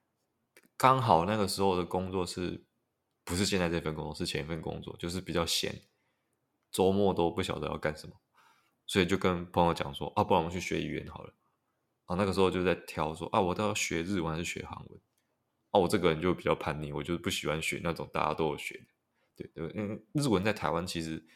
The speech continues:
以第二外语来说真的是蛮普遍的，所以我就想说，“啊，不然学韩文好了。”而且那个时候有规划说去韩国玩，那不如就先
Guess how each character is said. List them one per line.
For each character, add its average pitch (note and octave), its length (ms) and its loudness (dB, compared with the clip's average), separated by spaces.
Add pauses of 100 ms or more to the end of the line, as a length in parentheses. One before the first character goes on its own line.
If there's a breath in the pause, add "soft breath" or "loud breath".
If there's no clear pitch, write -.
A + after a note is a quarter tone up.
(720 soft breath)
以 - 140 -2
第 A2+ 220 6
二 F#2+ 60 10
外 G2 140 8
语 E2 80 4
来 D#2+ 140 -2
说 D#2+ 120 -4
真 F2 120 -2
的 E2+ 40 -2
是 F2+ 120 -2
蛮 D2 180 -2
普 - 160 -10
遍 - 180 -6
的， - 80 -20 (220)
所 - 100 2
以 G2 60 8
我 D#2 100 2
就 G2 120 -2
想 D2+ 160 -6
说 - 200 -8
，“啊， A2 80 0
不 A2 120 6
然 F2 100 4
学 E2+ 140 0
韩 D2 180 -4
文 - 80 -10
好 - 140 -2
了。” - 160 -10
而 G#2+ 40 6
且 G2 300 2 (480 loud breath)
那 A#2 100 2
个 G#2 80 6
时 G2+ 120 4
候 F2 60 6
有 D#2 40 2
规 F2+ 180 4
划 F2+ 200 4
说 E2+ 160 -2
去 F#2 100 -2
韩 - 180 -4
国 - 140 -12
玩， - 240 -14
那 G2 80 2
不 F#2+ 140 -4
如 E2+ 120 0
就 F2 140 -2
先 E2+ 320 -6